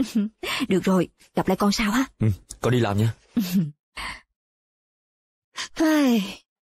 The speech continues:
Speaker 1: nó vẫn đi làm. Cho dù hôm nay chính là ngày mà nó chuẩn bị đính hôn. Bung Kim Tăng thuộc về ta nhà mình chỉ là vấn đề thời gian thôi.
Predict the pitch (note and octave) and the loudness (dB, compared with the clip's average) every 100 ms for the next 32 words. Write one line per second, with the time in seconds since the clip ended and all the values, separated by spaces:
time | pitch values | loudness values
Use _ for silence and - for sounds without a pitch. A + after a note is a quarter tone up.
0 | _ _ _ A#3 G#3+ G3 A#3+ G3+ F3+ E3+ | _ _ _ 0 2 4 4 4 2 2
1 | E3 D#3 _ _ _ _ _ _ A#3+ A#3 | 2 -2 _ _ _ _ _ _ 0 2
2 | G3 F3+ F3 A3 A3 A3 A3 G#3 - - | 2 2 2 2 2 2 2 0 -4 -2
3 | C#4 A4+ F3 F#3+ F3+ F3+ B3 A#3 C4 G3 | 0 2 0 2 2 2 2 2 2 2
4 | A3+ G4 C#4+ A#3+ G#3+ _ _ _ _ _ | 2 2 2 2 0 _ _ _ _ _
5 | _ _ G#3+ A#3 A3 B3+ A#3 B3+ B3+ G3+ | _ _ 0 0 2 2 2 0 0 0
6 | G3+ E3+ B3 C4 G3 F3 F#3+ F3+ A3+ C4+ | 0 -2 0 2 2 2 2 2 0 2
7 | G#3 F4+ F3+ F3+ E3+ A3 B3+ C4 B3+ D4+ | 0 0 0 0 0 2 0 2 2 0